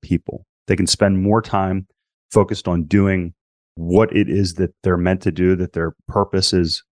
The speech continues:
here on earth, and less time being a slave to debt and other financial issues that they may face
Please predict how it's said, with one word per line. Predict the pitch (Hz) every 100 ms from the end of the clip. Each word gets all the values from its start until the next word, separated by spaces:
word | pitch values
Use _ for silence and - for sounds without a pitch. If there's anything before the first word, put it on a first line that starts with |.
| _
here | - 95
on | 69 85 -
earth, | 90 139 - _ _ _ _
and | 98 90
less | 104 113 -
time | 107 95
being | 90 92
a | 87
slave | - 90 90 90 -
to | - 87 82 78 - _
debt | - 92 92 _
and | 90
other | - 87 85 78 _ _ _
financial | - 85 87 85 82 -
issues | 90 - 82 80
that | 82
they | 87
may | 82 73
face | - 78 -